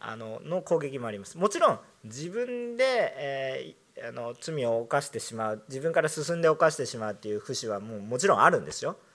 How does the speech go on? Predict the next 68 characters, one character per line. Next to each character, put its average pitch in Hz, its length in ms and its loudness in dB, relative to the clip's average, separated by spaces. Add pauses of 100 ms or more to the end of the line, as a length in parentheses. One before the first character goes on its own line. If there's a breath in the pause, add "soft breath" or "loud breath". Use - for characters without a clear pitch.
(160 soft breath)
で、 117 80 -12
そ 160 100 0
れ 156 60 2
は 156 160 6
あ 240 60 10
る 277 100 2
に 175 120 -2
し - 80 -6
て 165 140 -2
も、 185 320 2 (480 loud breath)
え 127 500 -6
ー、 - 80 -18
本 269 180 0
当 330 120 -2
に 330 80 -4
神 339 240 0
様 247 160 2
に 156 80 0
従 170 300 2
お 196 100 4
う 165 40 -4
と 147 100 -2
し - 80 -12
て 165 80 -4
い 156 80 -6
た 160 120 0
と 151 120 -6
し - 40 -10
て 131 120 -2
も、 160 280 2 (320 loud breath)
本 311 320 8
当 320 160 2
に 302 120 -2
神 311 200 2
様 214 200 4
に 185 100 0
従 185 280 4
お 185 160 10
う 165 80 0
と 131 140 4
す - 160 -6
る 151 120 0
も 151 120 2
の 147 120 2
を 139 340 2 (180 soft breath)
サ 185 140 -4
タ 170 160 4
ン 123 120 -2
と 117 100 -2
か 107 320 2 (240)
悪 135 240 -2
霊 143 180 4
だ 139 160 0
と 123 100 -6
か 123 280 0
そ - 160 -6
う - 20 2
い 139 40 0
う 135 40 -6
も 139 80 -6
の 135 80 -2
は 107 60 -4 (120)
嫌 208 200 4
い 196 80 0
ま 190 100 4
す 156 100 -6
の 87 120 -8
で 95 200 -6